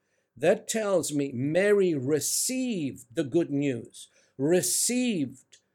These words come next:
the message the angel brought her.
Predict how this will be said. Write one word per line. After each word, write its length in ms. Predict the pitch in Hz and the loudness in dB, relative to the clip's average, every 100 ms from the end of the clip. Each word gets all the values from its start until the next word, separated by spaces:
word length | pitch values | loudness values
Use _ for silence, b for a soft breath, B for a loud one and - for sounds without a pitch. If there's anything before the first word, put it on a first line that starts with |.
| _ | _
the 160 | 127 175 | 2 4
message 680 | 175 220 214 - 156 - | 4 4 4 2 -2 -6
the 260 | 131 147 170 | -8 -8 -2
angel 480 | 165 180 165 160 156 | 0 0 0 0 -2
brought 460 | 120 147 175 175 | -2 0 0 0
her. 200 | - - | -6 -12